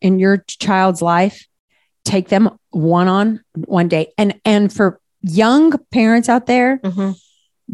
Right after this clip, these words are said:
Speaker 1: do it, do it
Speaker 2: Start it
Speaker 1: young.
Speaker 2: early. I agree.
Speaker 1: And, and because it sets a precedence that we go out and we talk
Speaker 2: Mm-hmm.
Speaker 1: and we talk about everything that's going on in your life. My boys don't tell me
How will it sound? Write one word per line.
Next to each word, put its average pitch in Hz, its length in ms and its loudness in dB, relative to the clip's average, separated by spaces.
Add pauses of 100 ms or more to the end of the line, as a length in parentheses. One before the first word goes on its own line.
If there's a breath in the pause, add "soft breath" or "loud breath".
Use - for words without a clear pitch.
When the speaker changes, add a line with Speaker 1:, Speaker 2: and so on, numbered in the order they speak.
Speaker 1:
do 214 280 4
it, - 380 -6 (160)
do 233 240 4
it 269 80 4
Speaker 2:
Start 214 300 2
it 202 40 4
Speaker 1:
young. 196 160 2
Speaker 2:
early. 185 400 0
I 214 160 0
agree. 190 480 -2 (140)
Speaker 1:
And, 233 300 2
and 233 200 4
because 226 300 2
it - 120 -4
sets 330 320 0
a - 40 2
precedence - 1000 -2 (320 soft breath)
that 214 260 0
we 220 280 4
go 233 360 4
out 202 360 0
and 185 200 0
we 196 200 0
talk - 640 -4 (240)
Speaker 2:
Mm-hmm. 240 300 -6 (160)
Speaker 1:
and 190 240 2
we 220 120 2
talk 196 300 -2
about 170 400 -2
everything 208 480 0
that's 185 220 -4
going 175 240 -2
on 165 200 0
in 156 140 -2
your 156 160 -2
life. 147 400 -10 (400 soft breath)
My 233 200 2
boys 247 440 2
don't 208 260 0
tell 185 220 0
me 180 260 -2